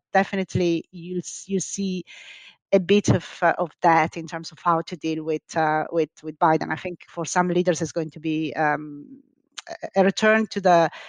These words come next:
to the pa-, to the past, but in a way a more, uh, a demanding past, also because Biden is going to be a much more informed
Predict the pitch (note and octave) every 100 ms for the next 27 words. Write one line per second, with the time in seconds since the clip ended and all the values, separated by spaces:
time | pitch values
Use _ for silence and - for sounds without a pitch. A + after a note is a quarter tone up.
0 | - - - _ _ F3 F3 G3+ - F#3
1 | F3+ - F#3+ F4+ - - F3+ F3 - -
2 | G#3 G3 F#3+ F#3+ F#3+ F#3+ F#3+ - F#3 F#3
3 | F3+ F3+ F3+ F3 F3 E3+ - E3 F3 E3+
4 | E3 E3 E3 D#3 - F3+ F3+ E3 F3 D3+
5 | D#3 F3+ F3+ F3 D#3 E3 D#3+ E3 E3 F3+
6 | - E3+ D#3 F3+ E3+ E3+